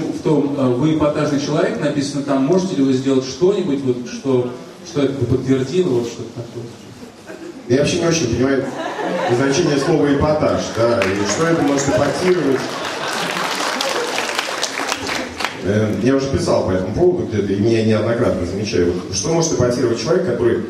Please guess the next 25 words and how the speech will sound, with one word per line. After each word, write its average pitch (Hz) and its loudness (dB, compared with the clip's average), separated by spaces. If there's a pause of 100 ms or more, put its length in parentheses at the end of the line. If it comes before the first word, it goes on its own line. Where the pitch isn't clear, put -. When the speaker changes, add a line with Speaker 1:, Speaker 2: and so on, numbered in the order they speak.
(160)
Speaker 2:
видел 131 2
в 110 -2
Ютубе 123 2
неоднократно 113 0
ролики, 131 2 (100)
как, 101 -2
э, 95 4 (240)
э, 90 0 (680)
э, 85 2 (1120)
исламисты 120 2
отрезают 110 2
голову 107 2
какому-то 110 0
случайно 110 2
заблудшему 101 0
туда 98 0
человеку, 95 -2
да? 101 2
Ну 120 2
вот, 151 0
и 135 2
после 170 2
этого 175 2
какой 127 2
эпатаж? - 0